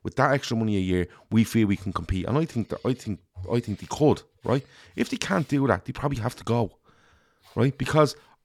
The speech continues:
we can all sit here and say to ourselves, "Oh, well, no, no, th-, that's the model and, and we're grand and look what we won." You can say that, but the reality in football is, is that you need to put more money in. You don't want to go and put out f-, financial numbers like you seen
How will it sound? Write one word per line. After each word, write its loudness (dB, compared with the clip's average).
we -6
can 0
all 4
sit -2
here 4
and 0
say 0
to -6
ourselves, -2
"Oh, 4
well, 0
no, 2
no, 2
th-, -4
that's -2
the 2
model 4
and, 2
and 2
we're 4
grand 2
and 2
look -4
what 0
we -2
won." 0
You -6
can -4
say 0
that, -4
but 2
the 2
reality 6
in 4
football 2
is, 2
is -10
that 0
you -4
need 0
to -14
put -6
more 0
money 0
in. -4
You -2
don't 8
want 2
to -4
go 4
and 4
put 2
out 6
f-, -8
financial 4
numbers 0
like -4
you -4
seen -2